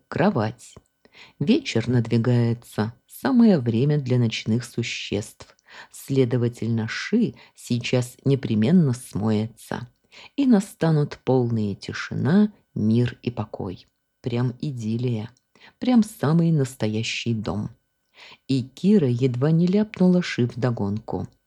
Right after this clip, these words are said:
"Ты во сколько вернёшься?" Так, по-семейному, но между ними прозвучавшему бы крайне странно и неестественно. Хорошо, что Кира вовремя засунула в рот печенюшку, потом ещё печенюшку,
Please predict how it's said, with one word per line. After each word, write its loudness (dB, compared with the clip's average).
"Ты 4
во 2
сколько 2
вернёшься?" 2
Так, 0
по-семейному, 0
но 4
между 2
ними 4
прозвучавшему 2
бы 4
крайне 2
странно 4
и 2
неестественно. -2
Хорошо, 2
что -4
Кира 2
вовремя 2
засунула 2
в -4
рот 0
печенюшку, -2
потом 4
ещё 2
печенюшку, 0